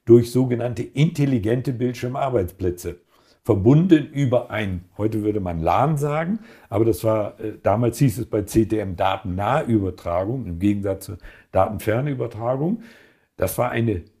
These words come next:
eine Billigstleitung. Bei C T M nannten wir das Klingeldraht D N Ü,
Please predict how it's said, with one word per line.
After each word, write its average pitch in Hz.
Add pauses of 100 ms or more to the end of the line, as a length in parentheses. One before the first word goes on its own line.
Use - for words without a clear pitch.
(140)
eine 110
Billigstleitung. 120 (580)
Bei 127
C 123
T 127
M 123
nannten 123
wir 110
das 104
Klingeldraht 117
D 117
N 120
Ü, 160